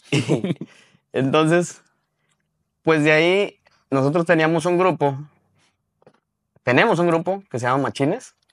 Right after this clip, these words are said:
Machines Group, y ese, al día siguiente, el ocho de septiembre, había una ruta. Y yo le dije a Alex, yo, yo le dije, ah, pues, este, los invitamos y, ah, pues sí.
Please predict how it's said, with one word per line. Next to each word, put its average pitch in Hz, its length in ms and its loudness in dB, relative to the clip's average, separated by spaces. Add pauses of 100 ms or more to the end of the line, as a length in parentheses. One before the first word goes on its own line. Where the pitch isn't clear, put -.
(580)
Machines 127 340 -4
Group, 135 220 -2 (640)
y 160 460 0 (800)
ese, 156 500 2
al 127 180 0
día 143 120 2
siguiente, 170 520 0
el 147 100 2
ocho 131 200 0
de 147 80 0
septiembre, 135 340 -4
había 123 120 -4
una 120 140 -4
ruta. 127 380 -6 (600)
Y 120 80 -2
yo 131 100 6
le 135 120 2
dije 127 160 2
a 120 40 4
Alex, - 360 -6 (400)
yo, 131 200 2
yo 131 160 2
le 131 80 2
dije, 113 220 -2
ah, - 280 -4
pues, 190 300 -4
este, 127 440 -2
los 120 160 -4
invitamos 220 460 -2
y, 139 360 -6
ah, 302 220 -10
pues 233 120 -2
sí. 294 220 -4